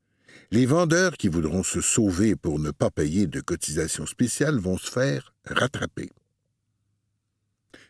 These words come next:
Comment le gouvernement va-t-il s'assurer de l'application de la loi ? La police, c'est la loi du marché. Les copropriétés qui ne respecteront pas la loi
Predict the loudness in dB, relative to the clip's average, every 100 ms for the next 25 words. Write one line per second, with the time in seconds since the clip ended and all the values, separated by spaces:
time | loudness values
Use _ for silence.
0 | 0 2 4 2 2 2 2 4 4 4
1 | 2 2 0 -2 -4 0 0 2 0 0
2 | 0 0 0 -2 -4 0 -2 0 -4 -2
3 | -2 -4 -6 -10 -12 _ _ _ _ _
4 | _ _ _ _ _ _ _ _ _ -8
5 | -4 2 4 2 0 -4 -6 _ _ _
6 | _ _ -10 -2 0 2 2 0 0 0
7 | -2 -2 -6 -8 _ _ _ _ _ _
8 | _ _ -20 -18 0 2 2 2 0 0
9 | -4 -4 0 2 4 2 0 0 0 0
10 | 0 -4 -2 -2 -2 2 2 2 2 2
11 | 2 0